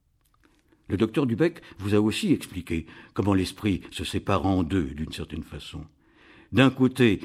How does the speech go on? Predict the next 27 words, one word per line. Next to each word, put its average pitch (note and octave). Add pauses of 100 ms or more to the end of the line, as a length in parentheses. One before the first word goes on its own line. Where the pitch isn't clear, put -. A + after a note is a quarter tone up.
il G#2+
y A2
a G#2+
l'esprit G#2
conscient, A#2 (540)
et A2
de G2+
l'autre, A2 (340)
ce -
qui A2
demeure G#2
au G2
fond F#2+
de F2+
l'inconscient, F2 (160)
ce -
que A2
l'on F#2+
rejette A#2 (500)
et A2+
dont -
on G2+
ne F#2+
veut F2+
plus G2
entendre E2
parler. C#2+